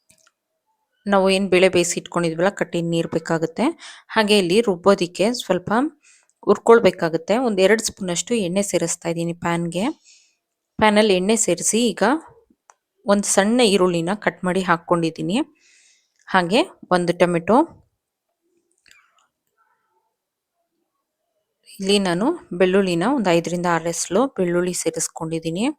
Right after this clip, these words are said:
ಹಾಗೆ ಒಳ್ಳೆ ಕಲರಿಗೋಸ್ಕರ ಬ್ಯಾಡಗೆ ಮೆಣಸಿನ್ಕಾಯಿ ಒಂದ್ ನಾಲ್ಕರಿಂದ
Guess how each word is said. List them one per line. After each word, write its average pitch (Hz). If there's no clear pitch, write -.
ಹಾಗೆ 190
ಒಳ್ಳೆ 185
ಕಲರಿಗೋಸ್ಕರ 180
ಬ್ಯಾಡಗೆ 175
ಮೆಣಸಿನ್ಕಾಯಿ 175
ಒಂದ್ 175
ನಾಲ್ಕರಿಂದ 170